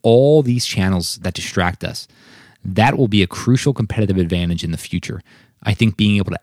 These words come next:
activate that thing rather than stimulating it with external channels.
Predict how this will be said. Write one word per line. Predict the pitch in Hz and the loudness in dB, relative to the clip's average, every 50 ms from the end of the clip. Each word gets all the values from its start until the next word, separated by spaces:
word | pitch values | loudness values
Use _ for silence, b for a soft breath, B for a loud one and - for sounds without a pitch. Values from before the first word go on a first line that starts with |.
| _ - | _ -4
activate | 92 104 - - - 90 - 95 92 - - 95 | -4 -4 -4 -4 -8 -4 -4 -4 -4 -4 -8 -4
that | 98 98 104 113 - | -2 -2 -2 -4 -4
thing | _ 113 101 95 92 92 92 | _ -4 -2 -2 -4 -4 -4
rather | 87 87 90 90 95 | -2 -2 -2 -2 -4
than | 90 90 90 | -6 -6 -6
stimulating | - - - - 98 98 95 92 90 90 85 90 87 | -6 -6 -4 -2 -2 -2 -2 -2 -4 -6 -6 -6 -6
it | 87 - | -6 -6
with | 90 92 - | -6 -8 -10
external | 95 - - - - - - - 92 90 90 90 95 | -10 -14 -12 -10 -10 -10 -8 -6 -6 -6 -4 -6 -8
channels. | - - - 80 80 87 - - - | -8 -6 -6 -4 -4 -4 -8 -12 -14